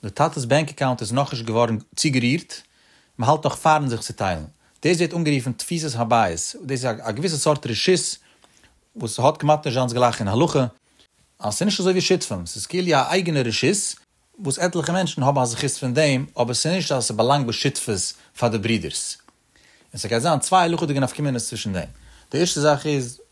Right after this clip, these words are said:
איינמאל א יוד דארף מען דער געבן, דער מאכט עס א שכל. ווען מען ברענגט, דער מאכט עס א שכל, דארף מען צולייגן א כלבון, ווי עס ווערט מען ווי אין מסכת שכולם. אויב צוויי מענטשן ברענגען א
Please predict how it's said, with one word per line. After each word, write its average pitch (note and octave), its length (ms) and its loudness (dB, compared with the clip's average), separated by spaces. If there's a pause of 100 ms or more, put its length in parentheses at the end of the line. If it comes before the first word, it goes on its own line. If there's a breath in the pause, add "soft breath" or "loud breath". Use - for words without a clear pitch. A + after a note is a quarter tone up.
(280)
איינמאל C3 220 4
א - 20 4
יוד A#2 140 2
דארף A#2 180 -2
מען A2+ 100 -4
דער G2+ 80 -6
געבן, A2+ 140 0
דער G2+ 80 -2
מאכט G2+ 180 -4
עס - 80 -8
א F2+ 40 -6
שכל. A#2 280 -2
ווען B2 100 -8 (800 soft breath)
מען A2 140 0
ברענגט, A2+ 180 2
דער D3 80 2
מאכט D3+ 180 4
עס - 60 -4
א C#3+ 40 0
שכל, C#3 320 -2
דארף B2+ 160 -2
מען A2+ 100 -4
צולייגן B2+ 380 2
א F#2 60 -2
כלבון, D3 420 2
ווי B2 120 -2 (300 soft breath)
עס G#2+ 120 -4
ווערט A#2+ 200 0
מען A#2 60 2
ווי A#2 100 0
אין A2+ 100 2
מסכת G#2+ 400 -2
שכולם. B2+ 500 -2 (800 soft breath)
אויב C#3 120 0
צוויי D3 280 2
מענטשן C3+ 440 0
ברענגען A#2 320 2
א F#2+ 300 0